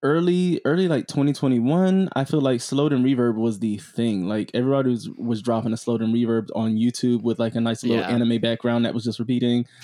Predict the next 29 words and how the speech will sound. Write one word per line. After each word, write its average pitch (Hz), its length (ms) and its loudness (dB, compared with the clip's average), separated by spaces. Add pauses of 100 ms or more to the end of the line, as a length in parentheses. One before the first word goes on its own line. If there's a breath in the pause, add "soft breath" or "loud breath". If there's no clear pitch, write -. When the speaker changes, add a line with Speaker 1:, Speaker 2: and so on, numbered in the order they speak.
(500 loud breath)
Speaker 1:
Yes, 113 260 -4
I - 80 0
was 123 160 0
one 127 100 2
of 117 60 0
those 120 180 0
girls 117 380 0
that - 180 0
was, 107 140 -4
like, 113 260 -2
Speaker 2:
Uh. 190 380 -2
Speaker 1:
listening 143 320 4
to 135 100 2
them. 143 240 2
You, 175 260 0
I 180 140 2
love 160 640 0
me 117 120 0
a 87 80 2
slow 90 320 0
and 80 120 -2
reverb, 95 420 -2
baby. 117 300 0
Loved 131 840 0 (120)
me 117 240 2
a 113 80 -2
slow 113 300 -2
and 113 120 0
reverb. 107 320 -4